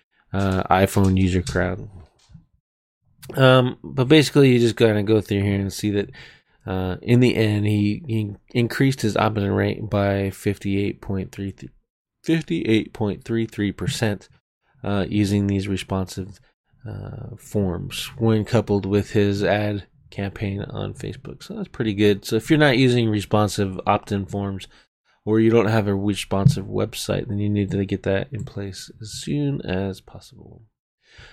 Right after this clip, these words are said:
Next, we go to BuzzSumo. It's Facebook engagement for brands and publishers falls twenty percent in twenty seventeen.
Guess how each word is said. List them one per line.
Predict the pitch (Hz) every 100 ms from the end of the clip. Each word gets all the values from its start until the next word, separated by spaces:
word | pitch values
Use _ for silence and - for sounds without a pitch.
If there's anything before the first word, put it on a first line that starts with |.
| _ -
Next, | 143 -
we | 147
go | 127
to |
BuzzSumo. | 131 131 - 156 151 143 143
It's | 127 -
Facebook | 135 139 135 135
engagement | 131 123 117 120 120 123 -
for | 117
brands | 113 110 110 110 110 110 -
and | - 107 107 104 98
publishers | 120 123 120 110 110
falls | - 107 104 104
twenty | - 104 101
percent | - - 101 -
in | 95
twenty | - 95 92
seventeen. | - 92 90 104 95